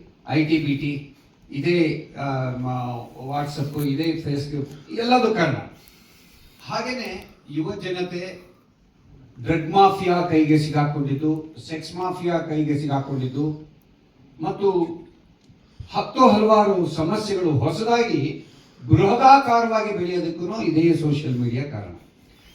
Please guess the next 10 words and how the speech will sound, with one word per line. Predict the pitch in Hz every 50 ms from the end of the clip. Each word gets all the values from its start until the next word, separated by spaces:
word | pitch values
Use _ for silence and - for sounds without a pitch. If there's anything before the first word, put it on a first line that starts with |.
| - - - 120
ಈ | 147 208 247 254 269 254
ಒಂದು | 247 226 226 220 214 202 190 185 175 165 - - - 127
ವಸ್ತುವನ್ನೇ | 160 160 - - - - 185 196 185 180 180
ಇಡಿಯಾಗಿ | 170 156 151 151 156 156 147 147 143
ತೆಗೆದುಕೊಂಡು | 151 143 139 127 - - 135 131 131 139 143 139 - - - - _ _ _ _ _ _ _ _ _ _ _ _ _ -
ಅದರಲ್ಲೂ | - 123 120 143 147 156 151 147 135
ಅದ್ಭುತ | 127 - - 107 - - - 165 165 160 151 143 131 127 120 - - - - _ - 127
ಕಥೆಗಾರ, | 131 135 156 143 139 139 139 131 131 135 135 131 - - - - _ _ _ _ _ _ _ _ _ - -
ಆ, | 107 117 117 120 117 113 113 113 - - -
ಅದನ್ನ | 127 127 139 131 131